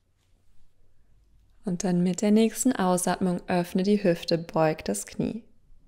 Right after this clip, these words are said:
Bring gerne ein bisschen Bewegung in dein Hüftgelenk, indem du hier Kreise mit dem Knie zeichnest.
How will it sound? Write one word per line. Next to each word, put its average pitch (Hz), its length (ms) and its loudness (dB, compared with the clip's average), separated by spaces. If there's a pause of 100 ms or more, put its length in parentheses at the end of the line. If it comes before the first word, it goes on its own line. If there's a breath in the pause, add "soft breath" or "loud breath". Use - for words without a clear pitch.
(720)
Bring 185 260 -2
gerne 175 220 2
ein 175 60 0
bisschen 180 260 0
Bewegung 190 480 4
in 208 100 6
dein 247 200 2
Hüftgelenk, 190 560 0
indem 175 220 0
du 180 60 0
hier 175 160 0
Kreise 170 540 2
mit 160 180 -4
dem 165 140 -2
Knie 165 300 -2
zeichnest. - 680 -14